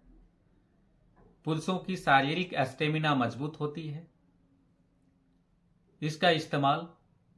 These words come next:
एक चम्मच तिल को एक चम्मच गुड़ में मिलाकर चबा चबा कर, चबा चबा कर खाएं, पूरा रस निकाल लें। अब बोलें ऐसा क्यों? चबा चबा कर खाने से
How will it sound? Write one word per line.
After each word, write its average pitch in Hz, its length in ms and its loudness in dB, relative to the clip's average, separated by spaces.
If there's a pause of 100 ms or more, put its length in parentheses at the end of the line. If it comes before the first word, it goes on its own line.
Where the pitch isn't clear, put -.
(100)
एक 175 300 -2
चम्मच 160 440 0
तिल 175 220 -2
को 160 180 -4 (840)
एक 180 300 -4
चम्मच 156 360 -2
गुड़ 151 220 -2
में 151 160 0
मिलाकर 143 520 0 (440)
चबा 170 240 8
चबा 151 320 4
कर, 160 180 -4
चबा 147 340 4
चबा 147 300 0
कर 156 220 -6
खाएं, 90 340 -10 (800)
पूरा 170 260 8
रस 190 260 4
निकाल 180 440 4
लें। 90 140 -8 (920)
अब 151 180 6
बोलें 165 260 0
ऐसा 143 360 0
क्यों? 151 240 -4 (1160)
चबा 165 240 8
चबा 170 300 2
कर 165 200 -2
खाने 156 360 -2
से 170 300 -8